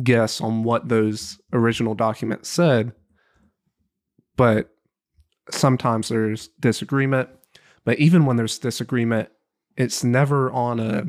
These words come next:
part of the New Testament where it teaches about an essential,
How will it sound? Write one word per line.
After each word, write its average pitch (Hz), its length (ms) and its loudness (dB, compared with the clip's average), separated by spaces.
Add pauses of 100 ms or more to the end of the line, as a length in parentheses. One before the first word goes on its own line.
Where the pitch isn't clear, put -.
(240)
part 123 220 2
of 117 140 -2
the 113 160 -8 (1700)
New 123 160 4
Testament 113 580 -2
where 113 160 0
it - 220 -10
teaches 117 320 -4
about 110 320 -4
an 113 100 -6
essential, 110 720 -6